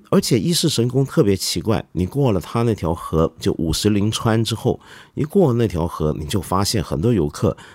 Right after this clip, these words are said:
是自动自觉地安静了下来。尽管我去的时候是，现在是旅行淡季，但还是人山人海，绝大部分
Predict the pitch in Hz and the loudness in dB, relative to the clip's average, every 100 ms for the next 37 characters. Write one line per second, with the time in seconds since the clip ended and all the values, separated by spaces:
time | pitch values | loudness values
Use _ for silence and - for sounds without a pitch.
0 | _ - 123 147 123 120 92 110 82 80 | _ -4 0 2 4 4 4 2 0 -2
1 | 71 - - 110 107 92 58 - 69 57 | -2 -4 2 2 4 2 0 -4 -4 -6
2 | - - - - - - 131 202 113 - | -10 -16 -20 -20 -14 2 4 4 2 -4
3 | - - 85 - 156 85 - 87 67 - | -8 -4 -2 2 2 2 2 2 0 -4
4 | - - 117 - 127 107 87 - 104 78 | -8 -6 -4 2 2 4 2 2 2 2
5 | 85 73 - 95 113 87 80 95 - 120 | 0 -2 0 0 0 0 0 -2 0 -2
6 | 110 120 143 104 127 135 143 120 98 - | 0 -2 -2 0 0 2 2 2 0 -2
7 | - - - - - - - 107 165 208 | -8 -12 -20 -20 -20 -10 -2 0 2 0
8 | 151 113 101 107 71 101 73 | -2 -4 -2 0 2 0 0